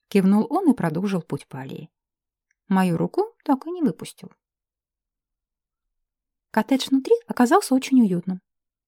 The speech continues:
Он блистал чистотой. Так что милорд погрешил против истины. Не сам же он, вооружившись ведром и тряпкой, убирал комнаты. Скорее всего, горничные приходили днём из соседней деревни,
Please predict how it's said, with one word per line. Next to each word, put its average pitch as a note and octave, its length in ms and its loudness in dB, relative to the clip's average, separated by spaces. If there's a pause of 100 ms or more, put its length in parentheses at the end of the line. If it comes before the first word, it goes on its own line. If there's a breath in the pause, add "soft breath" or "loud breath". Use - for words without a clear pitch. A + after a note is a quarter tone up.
(160)
Он A4 180 2
блистал G#3 420 2
чистотой. - 600 -14 (600)
Так - 160 -4
что - 200 2
милорд G#3 440 0
погрешил F#4+ 500 -2
против - 340 -6
истины. D#3+ 400 -2 (600)
Не G3+ 140 2
сам E4+ 260 2
же F#3+ 140 4
он, D3+ 140 -2
вооружившись F3 600 0
ведром E3+ 340 -4
и F3+ 40 -4
тряпкой, G#4 380 -2
убирал E3 280 0
комнаты. D#3+ 460 -6 (960)
Скорее G#3+ 380 -2
всего, G3+ 280 -4
горничные G3 680 0
приходили E4 520 -4
днём D#4+ 260 0
из C#4 80 -4
соседней B3+ 440 0
деревни, F3 520 -6